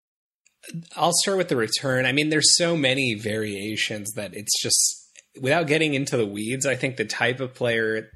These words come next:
that I would be most excited about is somebody like a Seth Curry. Um, I know he's undersized, but he can shoot the hell out of the ball. And the thing I like about him,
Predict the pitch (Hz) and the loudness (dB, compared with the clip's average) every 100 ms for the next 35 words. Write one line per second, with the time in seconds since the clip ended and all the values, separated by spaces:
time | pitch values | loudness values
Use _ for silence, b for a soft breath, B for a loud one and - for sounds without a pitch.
0 | - 107 107 110 92 107 101 98 95 - | -6 -2 -2 -4 -6 -6 -6 -6 -10 -14
1 | - 117 107 - 131 - 156 170 175 175 | -14 -8 -2 0 0 0 0 0 0 0
2 | 160 123 - 131 131 127 107 107 - 104 | 2 2 2 2 2 0 -2 -4 -4 2
3 | - 110 98 90 - - _ - 117 101 | 2 2 -4 -6 -12 -20 _ -10 -4 -4
4 | 110 127 127 117 117 113 104 101 - B | -2 -2 -4 -6 -6 -6 -6 -10 -14 B
5 | B B B B B _ 135 147 147 175 | B B B B B _ 2 4 4 4
6 | 190 185 156 143 147 - 117 104 117 139 | 2 2 2 2 2 2 2 2 0 0
7 | 156 - - 123 - 151 165 127 113 - | 2 2 2 -2 -2 -4 0 -2 -4 -10
8 | - - - - 170 156 120 127 131 131 | -12 -8 -6 -2 0 2 2 2 2 0
9 | 127 117 104 107 123 143 - 123 120 107 | -2 0 0 2 2 0 -2 -4 -2 -6
10 | - 123 170 165 135 120 123 117 110 110 | -8 -2 2 2 4 2 0 0 0 0
11 | 110 98 101 | -2 -4 -10